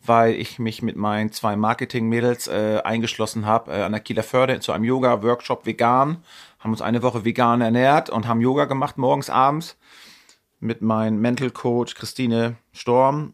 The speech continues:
Und dann haben wir uns zwei Speaker geholt, die uns erzählt haben, was sind gerade die Probleme, wie kann man Sachen lösen.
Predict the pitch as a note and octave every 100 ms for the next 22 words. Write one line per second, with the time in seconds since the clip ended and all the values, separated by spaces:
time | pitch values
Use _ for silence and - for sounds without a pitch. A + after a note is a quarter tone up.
0 | _ A#2 A2+ A#2+ A#2+ A#2+ B2 B2 B2 B2
1 | A2 A#2 - A2+ A2 - - - C#3 C3+
2 | C#3 C#3+ D#3 - - - _ A#2+ A#2 A2
3 | - C3 C3 A2 A2 A#2 A#2 A2+ A#2 -
4 | A2 B2+ C#3+ B2+ C3 - - _ - -
5 | A#2+ A#2 G2+ B2 A2+ A2+ D#3 D#3+ D#3 E3+